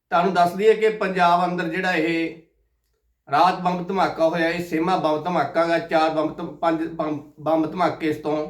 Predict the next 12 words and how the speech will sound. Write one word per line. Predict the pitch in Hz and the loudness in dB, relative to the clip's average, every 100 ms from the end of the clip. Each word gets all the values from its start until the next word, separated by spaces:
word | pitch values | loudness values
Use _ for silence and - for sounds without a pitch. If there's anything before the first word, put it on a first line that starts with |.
| - _ _ _ _ _ - | -12 _ _ _ _ _ -2
ਪਹਿਲਾਂ | 170 196 185 | 2 4 4
ਹੋ | 156 | 2
ਚੁੱਕੇ | 135 135 185 175 | -2 -8 -6 -2
ਨੇ। | 156 - - _ _ _ _ _ _ _ _ _ _ _ _ 190 | -2 -4 -14 _ _ _ _ _ _ _ _ _ _ _ _ 0
ਤੁਹਾਨੂੰ | 190 202 | 2 4
ਦੱਸ | 180 175 | 2 2
ਦਈਏ | 190 214 | -2 2
ਕਿ | 220 | 2
ਅੰਮ੍ਰਿਤਸਰ | 202 190 180 190 185 | 2 0 0 0 0
ਦੇ | 185 | 0
ਜਿਹੜੇ | 185 190 | 0 0
ਪੈਂਦੇ | - 156 160 175 170 175 | 0 0 2 0 -2 -4